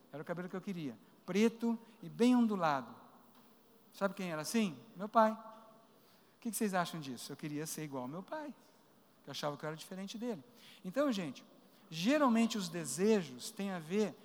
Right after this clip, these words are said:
com as comparações e com o fato de nós não sabermos o que estabelece a nossa identidade. A sua identidade não é estabelecida pelo corpo, a sua identidade é estabelecida pelo espírito,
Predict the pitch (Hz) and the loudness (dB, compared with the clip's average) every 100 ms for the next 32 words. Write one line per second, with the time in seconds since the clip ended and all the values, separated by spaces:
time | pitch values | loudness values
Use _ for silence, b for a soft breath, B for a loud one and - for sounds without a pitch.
0 | B 180 170 - 269 262 247 233 226 - | B -8 -6 0 0 2 -2 -2 -6 -8
1 | 175 156 123 110 - - _ b b b | -6 -6 -8 -10 -14 -18 _ b b b
2 | 160 208 190 - 202 208 190 165 180 196 | -6 -4 -4 2 2 2 -2 -10 -6 -4
3 | 180 247 247 196 165 190 214 185 175 214 | -2 -4 -2 -4 -6 -6 -4 -6 -10 -10
4 | - 202 180 180 180 190 190 190 180 185 | -8 -6 -6 -6 -8 -10 -10 -10 -10 -10
5 | 202 165 135 120 - B B B B - | -6 -4 -4 -6 -14 B B B B -6
6 | - 220 214 190 175 196 196 185 190 262 | 0 2 0 -2 0 0 0 -2 0 0
7 | - 208 185 - 208 220 220 - 254 262 | -2 -6 -6 -6 -6 -6 -8 -6 4 6
8 | 208 - - - B B - 127 175 170 | 6 0 -16 -18 B B -18 -12 -8 -6
9 | 190 180 151 165 170 160 156 143 165 180 | -6 -4 -4 -4 -8 -12 -12 -14 -12 -10
10 | 202 - 190 165 131 - | -8 -6 -4 -4 -6 -12